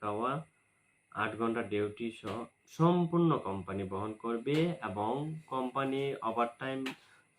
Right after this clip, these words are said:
সৌদি আরবের, আহ, শ্রম আইন অনুযায়ী দুই থেকে তিন ঘন্টা, উম, প্রতিদিনই থাকবে। এছাড়া সপ্তাহ ছয় দিন ডিউটি,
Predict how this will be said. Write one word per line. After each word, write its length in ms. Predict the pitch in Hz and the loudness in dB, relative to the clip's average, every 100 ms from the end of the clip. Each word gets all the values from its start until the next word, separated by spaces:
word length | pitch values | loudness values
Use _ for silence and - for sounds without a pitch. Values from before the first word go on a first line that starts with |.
| - - | -10 -2
সৌদি 300 | 131 120 127 | 0 2 2
আরবের, 500 | 123 113 120 131 160 - - - _ _ - | 2 4 2 2 -4 -10 -18 -20 _ _ -8
আহ, 640 | 113 107 104 101 98 98 | -4 -2 0 0 0 -4
শ্রম 400 | 95 - 127 123 - | -6 -2 0 2 0
আইন 160 | 117 | 0
অনুযায়ী 680 | 113 107 104 104 120 151 170 - _ - | 2 2 0 0 2 2 0 -6 _ -6
দুই 140 | 120 120 | -4 -2
থেকে 200 | 120 127 | -2 -4
তিন 260 | - 113 | -2 0
ঘন্টা, 600 | 117 113 107 - 147 160 - - - | 0 -2 -4 -2 0 -2 -4 -20 -16
উম, 640 | 110 117 113 110 104 73 - - - _ _ _ _ - - - | -4 0 0 0 -2 -6 -12 -20 -20 _ _ _ _ -18 -18 -8
প্রতিদিনই 500 | 143 139 135 143 131 | -4 -2 2 4 2
থাকবে। 600 | 123 107 90 98 143 123 | 2 0 -2 0 2 2
এছাড়া 360 | 120 131 131 135 | 0 -2 -2 -2
সপ্তাহ 360 | 135 135 139 127 - | -4 -6 -4 -4 0
ছয় 220 | 120 113 | 2 4
দিন 320 | 123 147 160 | 4 4 2
ডিউটি, 580 | 110 113 113 139 147 | 2 2 2 -2 -2